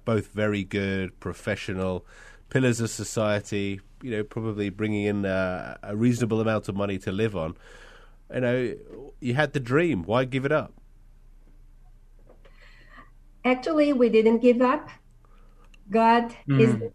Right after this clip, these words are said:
Speaker 2: one who has called, who has equipped, and he has used each skill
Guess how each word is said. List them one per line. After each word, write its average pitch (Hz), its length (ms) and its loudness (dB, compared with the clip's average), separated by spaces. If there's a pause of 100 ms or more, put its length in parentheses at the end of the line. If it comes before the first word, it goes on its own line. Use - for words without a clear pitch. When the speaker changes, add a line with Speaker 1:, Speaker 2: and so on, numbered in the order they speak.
(140)
Speaker 2:
one 240 260 0
who 233 280 4
has 226 260 0
called, 226 560 0
who 226 120 2
has 226 220 4
equipped, 247 460 0
and 208 160 0
he 285 200 2
has 233 260 4
used 247 340 4 (280)
each 302 220 -2
skill - 600 0